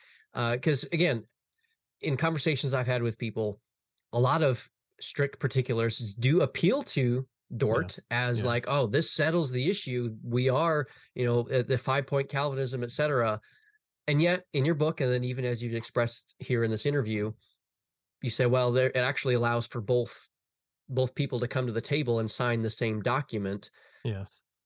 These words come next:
Speaker 1: Trace that out a little bit for us. Give us some of the historical picture and how can both positions sign on to that document?
Speaker 2: Yeah, and obviously there's a lot of history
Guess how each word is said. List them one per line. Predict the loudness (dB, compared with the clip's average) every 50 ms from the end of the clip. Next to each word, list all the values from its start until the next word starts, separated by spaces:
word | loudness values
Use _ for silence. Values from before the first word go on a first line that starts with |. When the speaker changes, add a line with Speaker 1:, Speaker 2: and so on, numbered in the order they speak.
| _ _ _ -8
Speaker 1:
Trace | 0 2 4 4 4 4
that | 4 4 4
out | 4
a | 4
little | 4 4 4
bit | 2 0
for | 0 0 0
us. | 0 2
Give | 2 2 2
us | 2 2
some | 2 2
of | 2 4
the | 4
historical | 2 2 2 2 0 0 0 -2 -6
picture | -2 -2 -2 -2 0 0 2 2 2
and | 2 0 0 0 0 -2 -2
how | -2 0 2 2 0
can | 0 0 -2 0
both | 2 2 0 0 0 -6 _
positions | -4 -4 -2 -2 -4 -4 -2 -4 -4 -2 -4 -6 -6 -6
sign | -4 -2 0 2 2 2
on | 0 0 0
to | -2
that | -2 -2 0
document? | -2 -2 -4 -4 -6 -12 -12 -12 -14 _ _ _ _ _ _ -20 -20 _ _ _ _ _ _ _ 0
Speaker 2:
Yeah, | 2 4 4 4 4 4 2 2 0
and | 0 0 2 2 2 0 -2 -4 -2
obviously | 0 2 2 2 2 2 0
there's | 2 2 2 2
a | 0
lot | 2 2 2 2 2
of | 2 0 0
history | 0 0 -2 -2 -4 -2 0 2 2 2 0